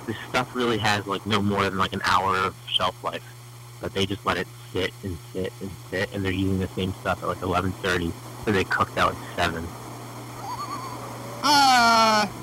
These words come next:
Speaker 2: I guess I'm not too <laughs> concerned about that. It's not that long.
Speaker 1: But that, yeah, I mean, who cares? What's, what's the point of talking about anything, really?
Speaker 2: It sounds good, though. I wanna eat, I wanna, I want Burger King. Now, I mean, <laughs> now I wanna eat Burger King.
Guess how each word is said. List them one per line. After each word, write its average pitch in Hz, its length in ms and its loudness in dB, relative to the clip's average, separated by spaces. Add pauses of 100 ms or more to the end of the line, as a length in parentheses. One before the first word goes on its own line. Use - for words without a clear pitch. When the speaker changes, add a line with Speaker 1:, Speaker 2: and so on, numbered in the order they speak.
(880)
Speaker 2:
I 170 80 4
guess 226 200 4
I'm 208 120 6
not 185 140 6
too 175 100 -2
<laughs> 151 160 -4
concerned 165 400 2
about 156 220 4
that. 170 200 4
It's - 80 -4
not 160 280 4
that 156 140 6
long. 147 300 4 (1700)
Speaker 1:
But 113 140 -2
that, 127 220 2
yeah, 123 160 4
I 120 60 2
mean, 113 140 0
who 107 80 0
cares? 87 260 -4 (440)
What's, 151 160 2 (120)
what's 143 140 -2
the 151 80 -16
point 147 200 2
of 113 80 -4
talking 113 260 2
about 101 180 0
anything, 95 340 -2
really? 92 240 0 (1500)
Speaker 2:
It 156 120 -2
sounds 190 240 4
good, 165 200 4
though. 165 260 4 (140)
I 151 120 4
wanna 185 220 4
eat, 165 320 4
I 175 120 4
wanna, 196 160 4 (120)
I 175 220 4
want 202 140 4
Burger 196 240 4
King. 214 120 -6
Now, 214 260 4 (420)
I 180 60 2
mean, 196 160 4
<laughs> 247 260 4
now 233 200 6
I 247 120 6
wanna 240 260 6
eat 233 200 0
Burger 196 240 2
King. 170 300 0